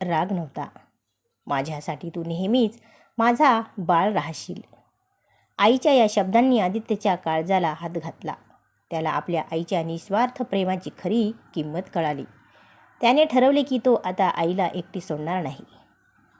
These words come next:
त्याने ताबडतोब आईला मोठ्या शहरात चांगल्या दवाखान्यात दाखल केले आणि स्वतः तिच्यासोबत राहिला. त्याने आपली नोकरी सोडून दिली, पण आईची सेवा केली. आईची तब्येत हळूहळू सुधारू लागली.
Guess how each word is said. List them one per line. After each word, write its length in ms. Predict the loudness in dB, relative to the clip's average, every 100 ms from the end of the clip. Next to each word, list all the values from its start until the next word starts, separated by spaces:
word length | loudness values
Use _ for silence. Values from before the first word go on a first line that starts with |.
| _
त्याने 220 | -4 -4
ताबडतोब 640 | -2 -2 0 -2 2 2 0 -6 _ _
आईला 300 | 4 4 4
मोठ्या 380 | 2 -2 -4 -6
शहरात 340 | -4 -4 -4 -6 -4
चांगल्या 300 | -4 -2 -2
दवाखान्यात 560 | 0 -2 -4 -6 -6 -8 _ _ _ -6
दाखल 380 | -4 -4 -4 -6
केले 180 | -6 -8 -12 -18 _ _ _ _ _ -8
आणि 220 | -6 -4
स्वतः 440 | -4 -6 -4 -4 -4
तिच्यासोबत 1080 | -4 -4 -4 -2 2 4 2 -4 _ _
राहिला. 340 | -2 -2 -2 -6 -8 _ _ _ _ 2
त्याने 260 | 4 4
आपली 260 | 4 4 2
नोकरी 300 | 2 0 -2
सोडून 300 | -2 -2 0
दिली, 240 | 0 -2 -6 _ _ _
पण 100 | -8 -6
आईची 300 | -4 -4 -4
सेवा 320 | -8 -4 -4 -4
केली. 280 | -6 -14 -16 _ _ _ _ _ _ -8
आईची 340 | -6 -6 -8 -8
तब्येत 320 | -6 -6 -4
हळूहळू 360 | -4 -2 -2 -4
सुधारू 360 | -4 -2 2 4
लागली. 300 | 4 2